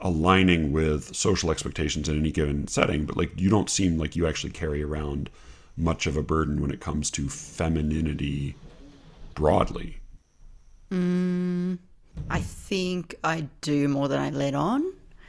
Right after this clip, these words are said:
Speaker 2: And I think that, kind of coming back to what we were saying earlier, like, I think that is, that is most, that has been most present and painful for me when it comes to the, the motherhood thing. Um,
Speaker 1: Mm,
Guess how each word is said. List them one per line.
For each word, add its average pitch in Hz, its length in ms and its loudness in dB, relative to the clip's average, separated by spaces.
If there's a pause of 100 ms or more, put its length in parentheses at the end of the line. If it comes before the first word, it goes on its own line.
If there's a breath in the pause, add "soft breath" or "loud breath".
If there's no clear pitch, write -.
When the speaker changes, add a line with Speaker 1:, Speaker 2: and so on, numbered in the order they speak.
(280 soft breath)
Speaker 2:
And 151 160 0
I 147 120 0
think 151 640 -4
that, - 880 -6 (760)
kind - 220 -6
of 143 60 -6
coming 139 280 -4
back 143 180 -4
to - 120 -8
what 143 180 -2
we 143 60 -2
were 135 220 -6 (100)
saying 139 360 -4
earlier, 143 380 -2
like, 156 200 -10
I 139 60 -4
think 139 300 -6
that 143 200 -2
is, 139 280 -4 (880 soft breath)
that 147 140 0
is 139 140 -2
most, 147 560 -2 (160)
that 151 120 4
has 147 100 -4
been 143 240 0
most 160 300 0
present 143 340 0
and 135 160 -4
painful - 420 -6
for 139 120 -8
me - 160 -6
when - 140 -8
it - 80 -10
comes - 400 -6
to - 360 -6
the, - 380 -2 (280)
the 147 280 0 (120)
motherhood 147 480 -2
thing. - 240 -6 (920 soft breath)
Um, - 120 -4
Speaker 1:
Mm, 65 300 0